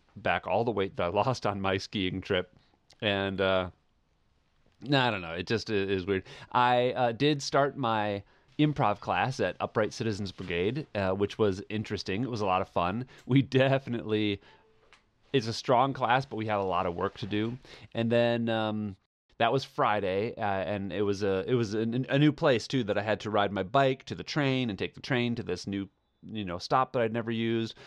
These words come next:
and, uh, so that was interesting. My big exciting thing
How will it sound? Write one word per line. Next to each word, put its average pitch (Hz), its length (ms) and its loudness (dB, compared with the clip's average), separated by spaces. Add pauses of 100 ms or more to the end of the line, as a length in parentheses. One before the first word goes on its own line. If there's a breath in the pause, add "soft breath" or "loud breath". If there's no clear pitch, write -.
(200 loud breath)
and, 92 480 -2
uh, 90 260 0
so 107 140 -6
that 104 160 2
was 98 260 -2 (380 soft breath)
interesting. 113 480 -4 (260 loud breath)
My 120 380 2
big 151 680 -2
exciting 117 560 0
thing 165 520 -2